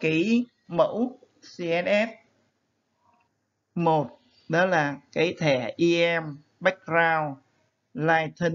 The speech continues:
green, border, solid red, P, color là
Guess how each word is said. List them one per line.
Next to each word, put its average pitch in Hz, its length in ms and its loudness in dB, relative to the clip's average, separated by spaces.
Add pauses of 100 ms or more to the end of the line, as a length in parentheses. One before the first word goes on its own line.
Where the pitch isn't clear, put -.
(120)
green, 160 560 -2
border, 156 580 0 (600)
solid 170 400 -2 (180)
red, 180 300 2 (1400)
P, - 40 -2 (3000)
color 170 520 2
là 143 180 -4